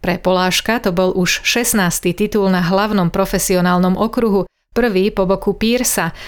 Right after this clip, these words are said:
a vo svetovom deblovom rebríčku sa posunie na deviate miesto. Vo finále ženskej dvojhry zajtra nastúpia Španielka Paula Badosa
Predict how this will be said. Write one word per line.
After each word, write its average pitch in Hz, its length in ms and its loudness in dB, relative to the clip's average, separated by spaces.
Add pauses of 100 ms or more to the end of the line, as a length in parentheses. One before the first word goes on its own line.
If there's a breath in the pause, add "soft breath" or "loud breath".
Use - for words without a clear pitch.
(160 loud breath)
a 185 80 -6
vo 175 80 -2
svetovom 226 480 0
deblovom 214 400 2
rebríčku 190 560 0
sa 202 160 0
posunie 185 560 2
na 180 80 2
deviate 185 560 0
miesto. 175 480 0 (580)
Vo 185 160 -2
finále 185 400 0
ženskej 190 480 0
dvojhry 208 480 2
zajtra 220 320 0
nastúpia 202 480 0
Španielka 185 640 0
Paula 175 320 0
Badosa 220 560 0